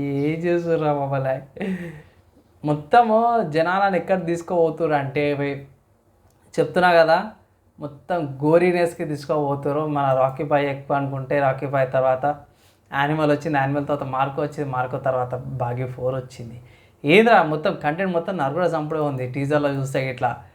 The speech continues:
స్టోరీ పెద్ద కంటే కూడా నరకుడు చంపుడు ఎక్కువ ఉంది. ఇక్కడ కనిపించిన టీజర్, ట్రైలర్ కూడా వస్తుందంట. ఎప్పుడు వస్తుందంటే ఫిఫ్త్ సెప్టెంబర్ రోజు వస్తుందనేసి అయితే అంటారు. ఆ టైంలో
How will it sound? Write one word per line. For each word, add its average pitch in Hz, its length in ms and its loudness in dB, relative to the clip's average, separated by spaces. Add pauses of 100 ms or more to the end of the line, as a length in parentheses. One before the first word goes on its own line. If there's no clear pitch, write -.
(320)
స్టోరీ 156 380 2
పెద్ద 151 420 2
కంటే 139 260 0
కూడా 143 180 0
నరకుడు 139 380 -2
చంపుడు 143 280 -2
ఎక్కువ 135 240 -8
ఉంది. 127 160 -8
ఇక్కడ 151 220 0
కనిపించిన 139 460 -2
టీజర్, 135 420 -4
ట్రైలర్ 135 300 -2
కూడా 143 140 0
వస్తుందంట. 127 640 -4 (380)
ఎప్పుడు 226 200 6
వస్తుందంటే 190 400 0
ఫిఫ్త్ 156 200 -8
సెప్టెంబర్ 147 520 -4
రోజు 139 200 -4
వస్తుందనేసి 131 580 -6
అయితే 127 160 -6
అంటారు. 127 240 -6
ఆ 131 140 2
టైంలో 151 400 2